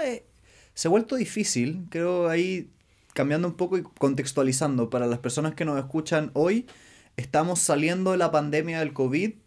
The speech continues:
Es un momento distinto en el tiempo. Nosotros partimos grabando este podcast hace seis años atrás y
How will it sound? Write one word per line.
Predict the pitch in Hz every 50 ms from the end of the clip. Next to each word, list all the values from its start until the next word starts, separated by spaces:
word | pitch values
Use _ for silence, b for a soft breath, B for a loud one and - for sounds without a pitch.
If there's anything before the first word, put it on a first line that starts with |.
| _ -
Es | 135 143
un | 143 147
momento | 143 135 135 143 151 156 151 - - 160 156 156 156 151 139 123
distinto | 123 139 131 131 - - - 190 196 196 180 185 - 175 170 165
en | 160 156
el | 151 147 135 139
tiempo. | 170 165 165 160 - 170 180 190 190 180 147 123 - -
Nosotros | 117 123 117 - 139 147 156 151
partimos | 139 120 117 135 131 143 151
grabando | 143 123 131 139 147
este | 143 139 139 123
podcast | 131 135 135 135 131 131 123 127
hace | 110 107 - 110 104 101 95 92
seis | 92 95 - - 127 127 131 127 127 135
años | 127 131 131 131 135
atrás | 127 131 135 139 151 165 165 143
y | 135 127 127 131